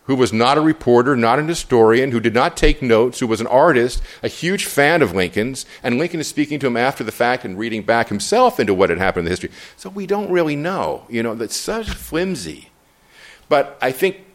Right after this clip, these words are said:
we can just take all these shards, and I think we essentially have to believe that I, and the point of view of this book is that he was a man, he had a lot of conflicting ideas moving around his head at the time.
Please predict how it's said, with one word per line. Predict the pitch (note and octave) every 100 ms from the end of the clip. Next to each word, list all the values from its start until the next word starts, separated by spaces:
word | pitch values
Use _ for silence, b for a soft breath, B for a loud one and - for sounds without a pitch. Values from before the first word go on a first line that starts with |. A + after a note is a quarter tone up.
| -
we | D3+
can | D3
just | B2+ -
take | - D#3 -
all | E3 G#3
these | D3+ G2
shards, | - F2+ D2+ F2 G#2
and | A#2
I | A2
think | B2 C#3
we | B2 G#2+ _ -
essentially | - C3+ C3 - G#2+
have | B2 A#2
to | G2
believe | F#2+ G2+ B2 B2 G2+
that | G#2+ G2 - b b b b _ _ _ _
I, | - B2 A#2 -
and | D#2 D2+
the |
point | - A#2+ A2
of | F#2+
view | G#2
of | F#2
this | F#2+
book | - D#3 D#3
is | F2
that | F#2+ F#2
he | - G#2+
was | G2+ G2 G2+
a |
man, | G#2+ G2+ G2 B2 E3 D3
he | G#2 F#2+
had | G2 F#2+ F#2+ F#2 E2+
a | F2+
lot | F2 F2+ A#2+
of | B2+ -
conflicting | G#2 - - C3+ - C#3+ B2+ A#2
ideas | A2+ A2 B2 C3 G#2+
moving | A#2 B2
around | A2+ A#2 A#2+
his | G#2+
head | B2
at | B2+
the | A#2
time. | - B2 C#3+ F3